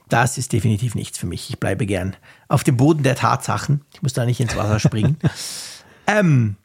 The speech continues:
Speaker 1: yo, kommen wir zur Umfrage der Woche.
Speaker 2: Genau. Wir haben euch letzte Woche gefragt, wie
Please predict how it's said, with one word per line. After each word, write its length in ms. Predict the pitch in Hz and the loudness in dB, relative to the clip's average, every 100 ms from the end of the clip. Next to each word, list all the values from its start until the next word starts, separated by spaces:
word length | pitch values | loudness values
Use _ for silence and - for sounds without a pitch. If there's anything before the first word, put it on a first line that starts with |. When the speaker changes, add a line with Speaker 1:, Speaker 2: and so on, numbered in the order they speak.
| _ | _
Speaker 1:
yo, 420 | - 202 262 180 - _ _ - | 0 4 6 4 2 _ _ 0
kommen 240 | - 233 | 2 2
wir 200 | 262 180 | 0 -2
zur 160 | - 165 | -4 -4
Umfrage 400 | 202 185 156 131 | -2 0 2 2
der 120 | 135 | 2
Woche. 300 | 214 247 285 - _ _ _ _ _ _ _ _ _ _ _ _ - | 0 -2 -4 -6 _ _ _ _ _ _ _ _ _ _ _ _ -10
Speaker 2:
Genau. 300 | 107 127 127 _ - - - - _ | -4 -4 -6 _ -14 -14 -14 -20 _
Wir 100 | - | 0
haben 60 | 160 | 4
euch 140 | 226 156 | 4 4
letzte 260 | 180 156 | 2 2
Woche 240 | 147 170 135 | 2 4 4
gefragt, 800 | 135 - 67 64 - - - _ _ | 2 -2 -4 -4 -6 -14 -18 _ _
wie 380 | 127 107 151 240 | -8 0 2 0